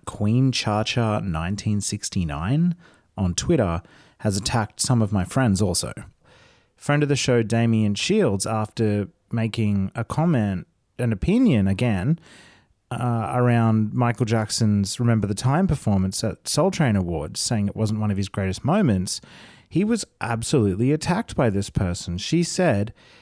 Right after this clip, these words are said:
a disgusting thing, something along the lines of, um, him reminding her of a sexual abuser, which is a terrible thing to say and a,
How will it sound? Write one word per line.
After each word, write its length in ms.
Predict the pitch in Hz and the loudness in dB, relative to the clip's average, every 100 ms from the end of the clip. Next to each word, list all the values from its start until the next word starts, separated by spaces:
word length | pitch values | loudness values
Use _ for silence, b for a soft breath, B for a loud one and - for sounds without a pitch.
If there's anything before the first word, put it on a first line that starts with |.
| b b _ | b b _
a 60 | 117 | -4
disgusting 680 | 110 - - 226 - 135 107 | -2 -2 0 -2 2 2 2
thing, 480 | - 98 87 107 - - | 0 -2 0 -4 -6 -4
something 320 | - 180 165 | -2 2 2
along 260 | 135 131 | 4 4
the 60 | 117 | 4
lines 460 | 110 107 107 107 110 | 2 2 2 2 0
of, 240 | 104 95 | 0 0
um, 260 | 101 92 90 | 0 0 -4
him 380 | - 135 127 | 0 2 4
reminding 680 | 113 101 101 104 120 117 110 | 4 2 2 2 0 0 -2
her 200 | 113 113 | -2 0
of 520 | 117 95 82 110 107 | 2 2 0 -2 -2
a 60 | 104 | -2
sexual 500 | - 120 - 139 139 | -2 -4 -2 -2 0
abuser, 500 | 147 202 190 80 101 B B B B - | 0 0 0 -2 -4 B B B B -8
which 140 | 170 | -4
is 120 | 196 | -2
a 80 | 220 | -2
terrible 560 | - 233 277 262 165 117 | -2 0 2 2 2 0
thing 240 | 117 92 | 0 -2
to 60 | 101 | -6
say 340 | - 87 92 - | -8 -8 -8 -8
and 140 | |
a, 80 | 117 | -6